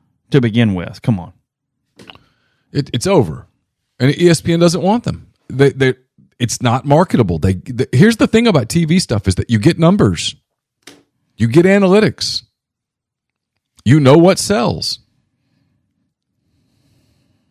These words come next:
Speaker 2: There's a reason that E S P N goes, "Nope. You know what we're gonna do? We're gonna stay right here in the S E C."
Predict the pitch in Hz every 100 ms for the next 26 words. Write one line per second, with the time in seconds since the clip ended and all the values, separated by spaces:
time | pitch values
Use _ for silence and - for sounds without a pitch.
0 | _ _ _ _ _ _ _ _ _ _
1 | _ _ _ 107 143 131 135 208 185 147
2 | 110 123 131 - 123 127 113 98 120 147
3 | _ _ _ _ - 120 117 131 135 127
4 | 147 160 135 - _ _ _ _ _ _
5 | _ _ _ _ _ _ _ - 127 107
6 | - 95 101 113 123 113 107 104 98 -
7 | 82 71